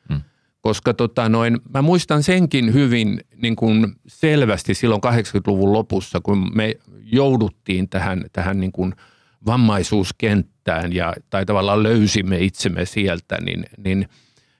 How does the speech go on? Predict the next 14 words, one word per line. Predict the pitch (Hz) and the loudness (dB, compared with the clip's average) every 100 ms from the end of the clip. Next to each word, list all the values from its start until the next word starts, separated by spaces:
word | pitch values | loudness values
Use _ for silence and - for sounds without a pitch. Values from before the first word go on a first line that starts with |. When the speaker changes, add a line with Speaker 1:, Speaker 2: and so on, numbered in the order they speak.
| - | -2
Speaker 2:
miten, | 120 - 127 120 117 113 - _ _ _ - - - _ _ _ _ _ _ _ | -2 0 2 4 2 0 -10 _ _ _ -20 -20 -20 _ _ _ _ _ _ _
miten | 135 143 170 | -4 0 4
me | 156 | 4
niin | 147 147 | 4 2
kuin, | 147 143 139 127 - _ _ _ _ _ _ _ _ _ _ _ _ _ _ - - 120 64 64 55 _ _ _ 131 131 | 2 4 4 2 -2 _ _ _ _ _ _ _ _ _ _ _ _ _ _ -20 -20 -20 -20 _ _ _ _ _ -4 0
jotenkin | 180 185 156 139 127 123 _ _ - | 2 2 2 4 2 0 _ _ -2
kipuiltiin | 202 196 170 127 113 - 120 110 | 0 2 4 4 2 0 0 2
sen | 113 143 143 | 2 2 2
kysymyksen | 123 101 107 101 - 104 101 | 2 2 2 0 -2 -6 -4
kanssa, | 101 98 98 - 98 | -4 -4 -6 -2 -2
että | 95 113 | -2 -4
pitäisikö | 147 156 147 143 | -2 -2 -2 0
meidän | 151 175 147 127 | 2 2 2 2
nyt | 117 | 2